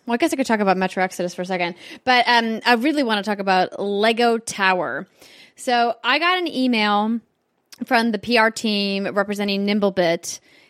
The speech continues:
about if I wanted to try Lego Tower. And I said, "Wait a minute, is Lego Tower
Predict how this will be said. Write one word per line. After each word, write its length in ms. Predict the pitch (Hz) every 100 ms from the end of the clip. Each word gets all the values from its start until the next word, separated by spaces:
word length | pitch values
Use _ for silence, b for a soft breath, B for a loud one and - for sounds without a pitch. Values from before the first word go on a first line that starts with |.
| b -
about 360 | 208 214 208 -
if 140 | 220
I 100 | 226
wanted 380 | 202 214 247 277
to 100 | 269
try 680 | - 226 202 190 190 190 -
Lego 380 | 196 202 196 185
Tower. 560 | 190 185 165 151 165 -
And 720 | 196 190 190 185 185 180 185 -
I 280 | 196 208 220
said, 580 | 214 - 196 185 185 175 -
"Wait 200 | 185 175
a 40 |
minute, 340 | 165 - - _
is 220 | - 208 202
Lego 340 | 208 214 240
Tower 640 | 226 - 208 196 208 240